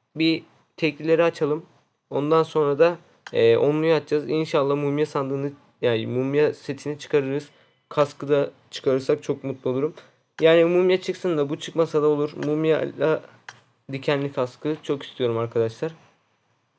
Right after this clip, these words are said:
Şimdi bunları giyelim. Kar doksan sekize basalım. Bir tane tekliyi açalım. Bismillahirrahmanirrahim. Arkadaşlar bu arada bir de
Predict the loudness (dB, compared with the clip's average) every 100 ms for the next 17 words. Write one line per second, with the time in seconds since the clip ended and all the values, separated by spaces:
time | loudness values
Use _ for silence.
0 | -20 -20 _ _ _ _ _ _ -8 -4
1 | -2 -2 -6 _ _ _ -20 -20 _ _
2 | _ _ _ _ -20 _ _ _ _ -6
3 | 0 0 0 0 2 0 -2 -14 _ _
4 | _ _ _ 2 4 4 0 -2 -6 -8
5 | -6 -2 -2 0 -2 -2 -6 _ _ _
6 | _ _ -2 -2 0 -4 -4 -6 -8 -8
7 | -6 -6 -8 -10 -8 -4 -4 -4 -8 _
8 | _ _ -20 -10 -4 0 0 0 -4 -4
9 | -6 -2 2 4 2 2 4 4 4 0
10 | -2